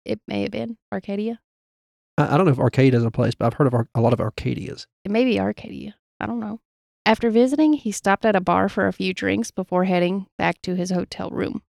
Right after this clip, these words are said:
Speaker 1: He ended up striking up a conversation with the attractive bartender,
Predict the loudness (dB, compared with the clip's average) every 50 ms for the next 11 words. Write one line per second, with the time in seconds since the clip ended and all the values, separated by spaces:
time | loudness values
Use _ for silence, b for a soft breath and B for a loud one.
0 | _ 4 4 6 6 4 2 2 2 4 4 4 4 2 0 0 0 0 0 0
1 | 0 -2 -2 -2 -2 -2 -2 -2 -2 -2 -4 -4 -6 -6 -4 -4 -2 -2 -2 0
2 | 0 0 0 -2 -2 -2 -4 -4 -4 -4 -4 -2 0 0 0 0 -2 -4 -4 -4
3 | -4 -4 -4 -4 -2 -2 0 2 4 4 4 2 2